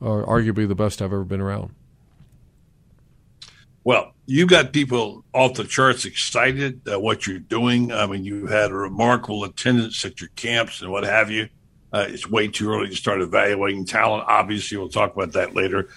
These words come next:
Speaker 2: There will be Tim Tebow questions, of course, down the road <laughs> someplace, of course. And, uh, I talked to a guy that you know who works for the A P, uh, and he's kind of a, one of these guys that's a little bit, I wouldn't say cynical, but he's kind of guy,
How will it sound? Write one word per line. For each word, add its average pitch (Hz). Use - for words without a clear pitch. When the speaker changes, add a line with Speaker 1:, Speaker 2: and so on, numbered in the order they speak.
Speaker 2:
There 107
will 127
be 117
Tim 113
Tebow 104
questions, 107
of 98
course, 104
down 101
the 98
road 107
<laughs> -
someplace, 113
of -
course. 127
And, 135
uh, 117
I 147
talked 165
to 127
a 117
guy 120
that 98
you 131
know 117
who 117
works 123
for 113
the 110
A 104
P, 107
uh, 101
and 107
he's 123
kind 226
of 240
a, 151
one 151
of 175
these 139
guys 139
that's 110
a 113
little 147
bit, 170
I 147
wouldn't 170
say 139
cynical, 143
but 127
he's 139
kind 139
of 127
guy, 123